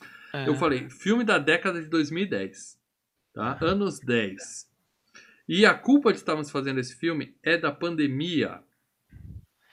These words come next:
Speaker 2: né? E eu não quero dar mais dica. Aí começou, o pessoal falou, "Ih, não deve, não fazemos há muito tempo", a galera pensou, "Não deve ser filme, deve ser game. The Last of Us, né? The Last of Us, The Last of Us dois, vai dar spo-", eu terminei o dois recentemente, sensacional.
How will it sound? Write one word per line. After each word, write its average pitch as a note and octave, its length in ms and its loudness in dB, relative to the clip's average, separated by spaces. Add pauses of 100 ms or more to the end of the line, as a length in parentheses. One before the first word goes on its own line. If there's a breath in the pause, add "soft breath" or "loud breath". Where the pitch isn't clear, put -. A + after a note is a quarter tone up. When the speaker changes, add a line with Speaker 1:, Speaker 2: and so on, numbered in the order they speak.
(140)
Speaker 2:
né? A#2+ 220 -6
E G3 60 -2
eu C#4+ 80 2
não E4 120 2
quero G3+ 200 4
dar E3 100 -4
mais C#3+ 180 -4
dica. - 220 -20 (140)
Aí G#3 300 2 (280 loud breath)
começou, G3+ 360 0
o - 40 0
pessoal C#3+ 220 -4
falou, D#3 140 -2
"Ih, G#3 460 -2 (560 soft breath)
não G3+ 260 0
deve, G3+ 400 2 (120)
não E3+ 140 -4
fazemos E3 380 -4
há C#3+ 60 -2
muito C#3+ 240 -6
tempo", G3 300 -2
a B2+ 60 -4
galera C3+ 280 0
pensou, C3+ 280 -4
"Não D3 140 -2
deve D3+ 220 -2
ser F3+ 120 -4
filme, C3 280 -6
deve A2+ 160 -4
ser F3 140 -6
game. C#3 480 -2 (120)
The A#2+ 120 -2
Last A2 320 -6
of F3 140 -8
Us, D3+ 340 -4
né? A#2+ 160 -10
The A#2 120 -8
Last C3+ 220 -10
of B2+ 140 -10
Us, C#3+ 180 -4
The C3+ 80 -8
Last C#3+ 200 -6
of D3 100 -6
Us C#3 140 -8
dois, C3+ 480 -2
vai C3+ 120 -10
dar D#3 100 -4
spo-", D3 340 -8
eu C#3 80 -6
terminei B2+ 340 -6
o A#2+ 40 -6
dois A#2+ 200 -8
recentemente, A#2 600 -14
sensacional. C3 640 -16